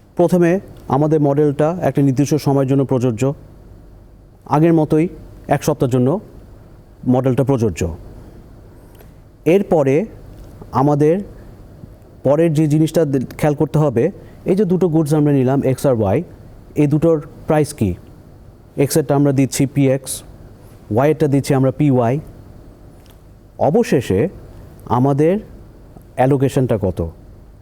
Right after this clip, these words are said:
কতটুকু আমরা বরাদ্দ করছি, এটাকে আমরা এম বলছি, আমরা বাজেটও বলতে পারি, আয়ও বলতে পারি।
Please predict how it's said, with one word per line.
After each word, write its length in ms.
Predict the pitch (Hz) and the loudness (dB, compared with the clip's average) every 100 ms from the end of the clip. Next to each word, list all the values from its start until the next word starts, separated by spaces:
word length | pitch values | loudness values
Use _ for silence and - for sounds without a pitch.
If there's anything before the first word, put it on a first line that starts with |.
| - - - | -20 -20 -4
কতটুকু 320 | 156 160 170 | -2 2 2
আমরা 180 | 151 143 | 2 2
বরাদ্দ 320 | 131 123 110 | 2 0 0
করছি, 340 | 110 98 - - | -2 -2 -4 -2
এটাকে 280 | 143 143 160 | 0 0 0
আমরা 180 | 156 160 | 0 0
এম 300 | 151 160 170 | 2 2 2
বলছি, 360 | 180 - 262 311 - - - - - | 0 2 -2 -2 -10 -20 -20 -12 -2
আমরা 160 | 131 | 0
বাজেটও 340 | 127 131 175 185 | 2 0 0 2
বলতে 260 | 185 180 | 0 0
পারি, 260 | 190 208 311 - - - - - - - | 0 0 0 -4 -16 -20 -20 -20 -20 -6
আয়ও 240 | 135 151 143 | 0 2 2
বলতে 280 | 117 92 | 0 0
পারি। 240 | 90 - | -2 -2